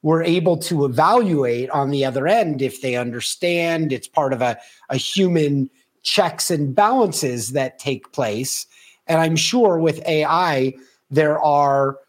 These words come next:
um, opportunities for identifying disconnects that happen all the time that are missed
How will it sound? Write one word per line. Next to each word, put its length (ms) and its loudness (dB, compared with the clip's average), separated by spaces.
um, 340 -2
opportunities 920 -2
for 180 -4
identifying 1040 -4
disconnects 800 -6
that 160 -4
happen 400 -4
all 260 -2
the 120 -10
time 420 -4
that 140 -6
are 100 -2
missed 560 -2